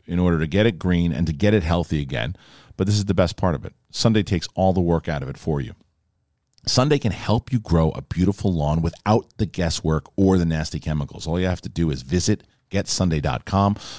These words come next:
put in your address, and their lawn analysis tool does the rest.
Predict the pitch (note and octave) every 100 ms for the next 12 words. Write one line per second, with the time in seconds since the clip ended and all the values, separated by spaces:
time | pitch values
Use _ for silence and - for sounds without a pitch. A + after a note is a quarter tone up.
0 | - - D3 A2 D#2+ - G#2 G#2+ G#2+ A2
1 | - F#2 E2+ E2+ G2 A2 E2+ F2 D#2 D#2+
2 | D#2 - - C#3 C#3 A#2 A2 G2+ F2 C#2
3 | - -